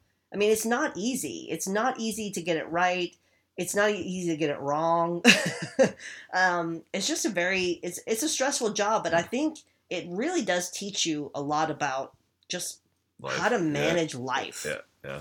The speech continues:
Speaker 1: in every aspect. I mean, I cer-, I use, I use the skills I learned at Chili's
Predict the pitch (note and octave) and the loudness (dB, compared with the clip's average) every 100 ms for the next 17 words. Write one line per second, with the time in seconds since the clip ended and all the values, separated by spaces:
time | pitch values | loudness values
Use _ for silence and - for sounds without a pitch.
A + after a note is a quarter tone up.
0 | - F3+ E3+ G#3 A3 G3 F3 F3+ - G2 | -4 -2 2 2 2 4 4 2 -2 -4
1 | - C#3+ D3 F3 F3+ C4+ E3+ B3 C#4 C4+ | -6 -6 -2 -2 -2 -2 2 2 2 0
2 | A#3+ - G3+ D#4+ E4+ C#4+ B3 - A3 G#3 | -2 2 2 4 4 2 -2 0 0 2
3 | F3 F3+ F3+ F3 D#3+ - F#3 E3+ D#3+ E3 | 0 0 2 2 0 -2 -2 0 2 0
4 | - | -2